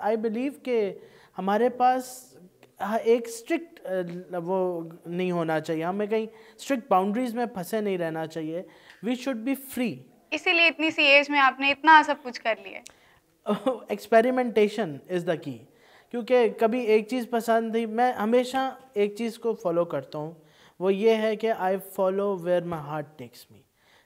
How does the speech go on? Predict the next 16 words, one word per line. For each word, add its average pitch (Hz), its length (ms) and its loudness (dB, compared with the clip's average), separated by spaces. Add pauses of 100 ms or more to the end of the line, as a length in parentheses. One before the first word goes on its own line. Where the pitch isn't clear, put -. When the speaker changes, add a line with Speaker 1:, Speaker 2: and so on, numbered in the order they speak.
(140)
Speaker 1:
कि 220 260 4
मैं 214 200 2
अगर 220 240 4
चाह 214 220 6
रहा 220 120 4
हूँ 220 100 -2
कि 214 320 0
ट्रैवल 190 400 2
करना 190 300 0
है 190 100 -6 (500)
तो 208 380 2 (200)
कुछ 226 300 -4
भी 220 180 0
है, 170 220 2
I 165 200 -2
travel। 123 340 -6